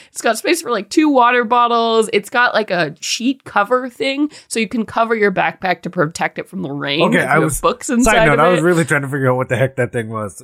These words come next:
Speaker 2: 'cause I was like,
Speaker 1: Yeah,
Speaker 2: "What is
Speaker 1: so it's
Speaker 2: this?"
Speaker 1: a rain poncho
Speaker 2: Yeah, for
Speaker 1: that
Speaker 2: the
Speaker 1: comes
Speaker 2: backpack.
Speaker 1: with the, for the backpack. So just,
Speaker 2: Oh my
Speaker 1: I mean, the
Speaker 2: gosh.
Speaker 1: backpack's already really sturdy, but, like, for that extra protection, if you're walking through soaking rain and you don't wanna get your P H B damaged.
Speaker 2: I,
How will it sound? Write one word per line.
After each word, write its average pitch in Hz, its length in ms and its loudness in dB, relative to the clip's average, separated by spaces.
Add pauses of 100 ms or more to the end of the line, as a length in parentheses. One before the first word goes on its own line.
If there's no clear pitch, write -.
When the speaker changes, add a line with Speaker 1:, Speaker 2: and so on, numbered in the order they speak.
Speaker 2:
'cause 135 160 -8
I 147 40 -2
was 143 100 -4
like, 139 160 -2
Speaker 1:
Yeah, 349 140 6 (160)
Speaker 2:
"What 214 80 4
is 285 100 4
Speaker 1:
so 277 100 4
it's 311 120 4
Speaker 2:
this?" 285 80 2
Speaker 1:
a - 40 -4
rain 370 300 2
poncho 240 440 2
Speaker 2:
Yeah, 160 340 4
for 190 180 4
Speaker 1:
that 226 100 2
Speaker 2:
the 220 60 4
Speaker 1:
comes 226 320 2
Speaker 2:
backpack. - 80 2
Speaker 1:
with 294 160 -2
the, 311 240 -6 (380)
for 277 180 4
the 285 80 0
backpack. 262 560 0
So 226 160 2
just, 220 380 0
Speaker 2:
Oh 185 100 -8
my 220 60 2
Speaker 1:
I 220 40 2
mean, 247 180 2
the 240 60 0
Speaker 2:
gosh. 339 200 2
Speaker 1:
backpack's 349 240 0
already 208 340 2
really 185 260 4
sturdy, 185 400 2
but, 147 220 2
like, 151 180 -2
for 185 140 -10
that 180 240 0
extra 180 340 -4
protection, 180 540 -2
if 180 80 -2
you're 196 120 4
walking 185 380 0
through 190 180 0
soaking - 600 -2
rain 175 480 0 (240)
and 196 100 -2
you 180 60 -6
don't 185 240 0
wanna 196 160 -2
get 180 180 -6
your 180 120 -6
P 180 220 -2
H 165 260 -6
B 226 260 -2
damaged. 135 560 -4
Speaker 2:
I, 139 180 0